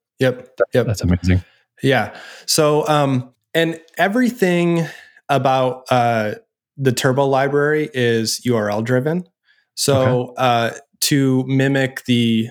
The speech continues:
Speaker 1: I mean, the great thing about the web is, is it's U R Ls. You know, it's
Speaker 2: Yeah.
Speaker 1: got per-, you've got a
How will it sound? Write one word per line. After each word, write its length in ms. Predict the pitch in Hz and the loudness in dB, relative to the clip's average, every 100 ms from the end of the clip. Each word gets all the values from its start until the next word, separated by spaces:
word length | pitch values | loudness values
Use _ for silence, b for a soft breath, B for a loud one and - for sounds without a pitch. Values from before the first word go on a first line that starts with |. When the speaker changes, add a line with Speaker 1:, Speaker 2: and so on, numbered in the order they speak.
| - | -2
Speaker 1:
I 40 | |
mean, 180 | 156 151 B B | 0 -2 B B
the 80 | 160 | 0
great 180 | 208 208 | 2 2
thing 120 | 202 | 2
about 200 | 160 143 | 2 0
the 80 | 117 | 0
web 280 | 110 107 | 0 0
is, 360 | 107 107 - - - | -2 -2 -4 -6 -2
is 180 | 117 113 | 0 2
it's 440 | 110 - - - _ - | 0 -2 -6 -10 _ -2
U 140 | 123 | 0
R 160 | 110 104 | 2 0
Ls. 360 | 101 113 - - | -4 -4 -6 -2
You 80 | 123 | 0
know, 140 | 117 | 0
it's 260 | 113 117 - | 0 -2 -2
Speaker 2:
Yeah. 60 | 127 | -2
Speaker 1:
got 200 | 113 - | -2 -6
per-, 180 | - _ - | -12 _ -12
you've 240 | 131 131 123 | -2 0 2
got 180 | 135 | 2
a 180 | 135 123 | 2 -2